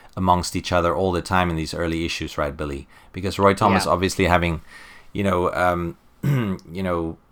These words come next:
Speaker 1: cut his teeth as a Marvel writer, he brought this along to D C.
Speaker 2: Mm-hmm.
Speaker 1: But we would
Speaker 2: Mm-hmm.
Speaker 1: see that with
Speaker 2: Yeah.
Speaker 1: Marv Wolfman too, you know,
Speaker 2: Marv
Speaker 1: Marv Wolfman
Speaker 2: too, yep.
Speaker 1: in the Teen Titans
Speaker 2: Mm-hmm.
Speaker 1: and so forth, and, and so,
Speaker 2: Mm-hmm.
Speaker 1: you know, they're arguing and, and behaving very much like this, uh, you know,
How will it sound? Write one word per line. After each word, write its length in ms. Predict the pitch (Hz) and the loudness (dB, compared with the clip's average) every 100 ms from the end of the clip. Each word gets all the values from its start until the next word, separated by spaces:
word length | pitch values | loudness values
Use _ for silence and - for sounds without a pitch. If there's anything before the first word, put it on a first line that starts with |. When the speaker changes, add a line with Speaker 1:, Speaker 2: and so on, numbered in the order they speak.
| - | -4
Speaker 1:
cut 160 | 117 | 0
his 160 | 98 - | 0 -2
teeth 580 | - 123 85 - - - | -2 -2 -2 -6 -12 -10
as 160 | - 87 | -6 -2
a 60 | 85 | 2
Marvel 420 | 87 98 95 78 | 6 8 6 2
writer, 320 | 76 73 71 | 0 -2 -6
he 100 | 85 | -6
brought 300 | 82 92 90 | 2 2 2
this 160 | 85 - | -2 -2
along 460 | 87 85 82 80 80 - | 2 2 2 -2 -10 -8
to 100 | 87 | -6
D 180 | 90 85 | -4 -4
C. 420 | - 104 80 71 - | -2 -2 -2 -4 -2
Speaker 2:
Mm-hmm. 340 | 180 214 349 - _ _ _ - | 4 4 4 -2 _ _ _ 6
Speaker 1:
But 140 | 175 | 8
we 80 | 214 | 8
would 120 | 233 | 6
Speaker 2:
Mm-hmm. 60 | 254 | 4
Speaker 1:
see 80 | 202 | 6
that 160 | 190 | 6
with 80 | 170 | 6
Speaker 2:
Yeah. 100 | 147 | 8
Speaker 1:
Marv 240 | 131 139 117 | 8 8 6
Wolfman 380 | 127 - 139 | 2 2 0
too, 320 | 131 143 151 180 | 2 2 2 2
you 160 | 160 | 2
know, 180 | 151 170 | 2 6
Speaker 2:
Marv 200 | 143 147 | 10 10
Speaker 1:
Marv 120 | 156 | 10
Wolfman 280 | 120 - 120 | 6 0 0
Speaker 2:
too, 280 | 131 151 143 | 0 -2 -4
yep. 180 | 117 113 | -6 -4
Speaker 1:
in 60 | 113 | -2
the 80 | 107 | -2
Teen 220 | 123 117 | -2 2
Titans 540 | 113 101 - 110 165 | 6 6 4 -2 -2
Speaker 2:
Mm-hmm. 80 | 127 | -4
Speaker 1:
and 100 | 98 | -4
so 180 | 98 101 | 0 -2
forth, 400 | - 104 107 - | -2 -4 -4 -4
and, 140 | 90 - - - - - - | -8 -8 -18 -20 -20 -12 -2
and 200 | 123 123 | 0 4
so, 240 | 147 139 | 8 8
Speaker 2:
Mm-hmm. 80 | 135 | 8
Speaker 1:
you 100 | 135 | 6
know, 120 | 131 | 4
they're 120 | 123 | 4
arguing 680 | - 123 123 127 120 120 113 | 6 4 4 2 2 0 0
and, 240 | 98 92 69 | 0 -2 -2
and 340 | 98 92 - - | -4 -4 -8 -4
behaving 360 | 131 139 165 147 | 4 6 6 4
very 160 | 165 | 4
much 260 | 180 151 - | 4 4 6
like 220 | 113 104 | 6 6
this, 360 | 104 98 - - | 2 0 -4 -4
uh, 360 | 92 90 87 87 | 0 2 2 0
you 100 | 92 | -2
know, 240 | 87 82 | -2 -4